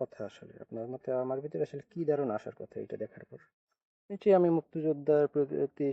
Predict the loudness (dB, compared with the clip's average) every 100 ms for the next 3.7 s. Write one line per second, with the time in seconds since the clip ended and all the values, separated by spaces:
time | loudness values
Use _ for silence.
0 | -2 -2 0 -2 0 -2 -2 -6 -6 -6
1 | -4 -4 -2 -2 -2 -2 -2 -2 -4 -10
2 | -10 -8 -8 -10 -8 -8 -6 -4 -4 -4
3 | -4 -4 -2 0 0 -2